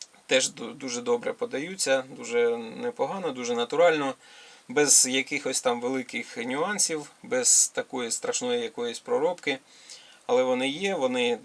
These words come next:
досить, е, такі рівні, непогано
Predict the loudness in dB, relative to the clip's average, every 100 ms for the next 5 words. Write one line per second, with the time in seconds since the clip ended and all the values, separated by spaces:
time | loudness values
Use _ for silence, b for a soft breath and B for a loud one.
0 | -12 -12 -6 -4 -4 -8 -12 -10 -6 -8
1 | -8 -12 -10 -8 -6 -4 -2 -4 -6 -16
2 | _ _ -20 -20 -20 -20 _ _ _ -20
3 | -18 -8 -4 -2 0 0 -2 -8